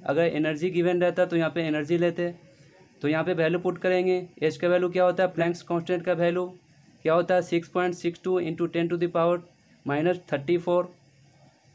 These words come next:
सिक्स पॉइंट सिक्स टू into ten to the power minus थर्टी फोर जूल सेकेंड। फिर यहाँ पे वैल्यू पुट करेंगे, क्या हो जाएगा,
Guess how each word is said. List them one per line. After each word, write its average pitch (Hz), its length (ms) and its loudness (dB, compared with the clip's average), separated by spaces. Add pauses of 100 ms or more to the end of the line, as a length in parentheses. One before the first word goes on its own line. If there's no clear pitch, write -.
(1500)
सिक्स 165 300 -2
पॉइंट 175 380 0
सिक्स 160 360 -6
टू 180 140 0 (600)
into 147 360 -2
ten 170 260 -2
to 175 80 -4
the 175 140 -2
power 165 240 2
minus 165 400 -2
थर्टी 151 260 -2
फोर 175 360 -2 (520)
जूल 156 300 2
सेकेंड। 175 460 -2 (1400)
फिर 156 120 0
यहाँ 165 180 2
पे 180 80 0
वैल्यू 165 260 0
पुट 175 200 -2
करेंगे, 180 400 0 (1080)
क्या 151 100 2
हो 175 120 2
जाएगा, 175 420 2